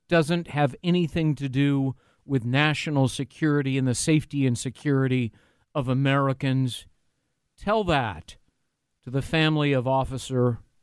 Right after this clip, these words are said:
Ronald Singh, gunned down, uh, by an illegal immigrant just after Christmas Day. His five-month-old son will never know his father,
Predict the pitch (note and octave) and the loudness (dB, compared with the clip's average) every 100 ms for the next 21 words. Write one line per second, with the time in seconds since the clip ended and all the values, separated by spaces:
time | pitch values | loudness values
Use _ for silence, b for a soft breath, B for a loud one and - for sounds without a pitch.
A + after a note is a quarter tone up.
0 | - C3 C3 B2+ A#2 - A#2+ G2+ - _ | -4 0 2 0 -4 -2 -2 -2 -6 _
1 | _ _ _ _ _ _ - B2+ D3 D3+ | _ _ _ _ _ _ -20 -4 0 0
2 | D#3 C#3+ C3 B2 A#2+ B2 B2+ _ _ _ | 2 2 2 0 0 -2 -6 _ _ _
3 | _ _ _ _ - A#2+ A#2+ B2 B2 B2+ | _ _ _ _ -10 -4 0 2 2 0
4 | A#2+ B2 B2+ B2 C3+ - F3 G3 F3+ E3 | 0 0 0 0 -2 0 0 2 0 0
5 | D3 C3 B2 B2 B2 A#2 A#2 D#3 E3 - | 0 0 0 0 0 0 0 0 0 -2
6 | C#3+ C3+ - C#3+ - C3 - C3 - - | -2 -2 -4 -10 -2 -2 2 0 0 -2
7 | A2 G2+ G2+ G2 - _ _ _ _ _ | 0 2 0 -2 -6 _ _ _ _ _
8 | _ _ _ _ C3 A2+ - D#3 D#3 D3+ | _ _ _ _ 0 0 0 0 0 0
9 | C#3 C#3+ C#3 C3+ C3 B2 - C3 A#2+ A#2+ | -2 0 0 0 -2 -2 -4 -2 0 0
10 | B2 B2 A2+ A2+ A#2 C3 D3 D#3+ D#3 C#3+ | 0 0 0 -2 -2 0 0 2 2 0
11 | A2 D2+ _ _ _ _ - B2+ A2+ - | -2 -8 _ _ _ _ 0 2 2 0
12 | B2+ A#2+ A2+ A#2 A#2 | 0 0 0 -2 -4